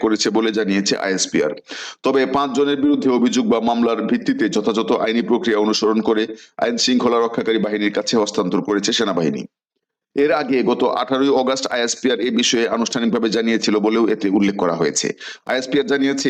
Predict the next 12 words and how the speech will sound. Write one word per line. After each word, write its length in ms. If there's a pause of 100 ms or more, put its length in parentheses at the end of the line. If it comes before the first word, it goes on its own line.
(100)
তৎকালীন 500 (100)
বিরাজমান 460
নিরাপত্তা 500
পরিস্থিতিতে 600 (420)
আশ্রয় 340
প্রার্থীদের 440 (120)
জীবন 300
বিপন্ন 400
হওয়ার 220
সমূহ 340
সম্ভাবনা 460
ছিল। 220